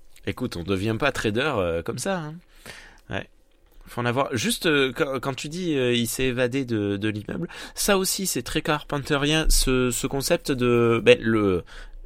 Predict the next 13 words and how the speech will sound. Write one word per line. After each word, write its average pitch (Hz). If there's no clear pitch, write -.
la 92
fameuse 107
armée 101
des 98
ombres 104
qui -
arrive, 131
qui, 104
euh, 92
encercle 123
le, 101
le 98
truc, -